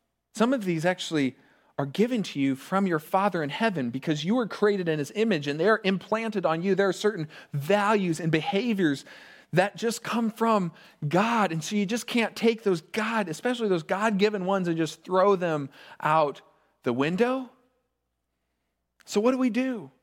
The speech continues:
Well, the quick answer is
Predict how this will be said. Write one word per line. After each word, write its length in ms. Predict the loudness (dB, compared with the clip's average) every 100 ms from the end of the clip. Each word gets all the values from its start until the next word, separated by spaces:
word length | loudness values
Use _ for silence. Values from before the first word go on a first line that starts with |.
| _ -2
Well, 320 | -2 -2 -8 _ _ _ _ _ _ _ _ _ _ _ _
the 80 | -6
quick 280 | 0 0 2
answer 360 | -2 -2 -4 -4
is 380 | -4 -4 -10